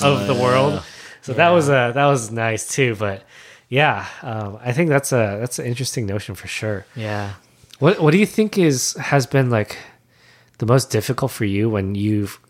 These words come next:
Speaker 1: like, stayed in these places longer term, like, like, you know, with, with the Middle East and also with recently China? Like,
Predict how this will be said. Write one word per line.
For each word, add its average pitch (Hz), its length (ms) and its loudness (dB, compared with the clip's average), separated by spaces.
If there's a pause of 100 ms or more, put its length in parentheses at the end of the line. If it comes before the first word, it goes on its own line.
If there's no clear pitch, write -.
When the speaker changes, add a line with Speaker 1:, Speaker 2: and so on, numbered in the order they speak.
(180)
Speaker 1:
like, 92 360 -6
stayed 127 360 2
in 127 100 4
these 110 160 2
places 104 340 -2
longer 95 320 -2
term, 101 320 -4
like, 107 180 -6
like, 95 320 -2
you 113 80 -4
know, 87 220 -10 (400)
with, - 500 0
with 101 180 -4
the 101 100 -2
Middle 92 280 -2
East 139 320 4
and 101 100 2
also 95 520 0 (260)
with 104 220 -4
recently 95 400 -2
China? 107 400 2
Like, 92 260 -2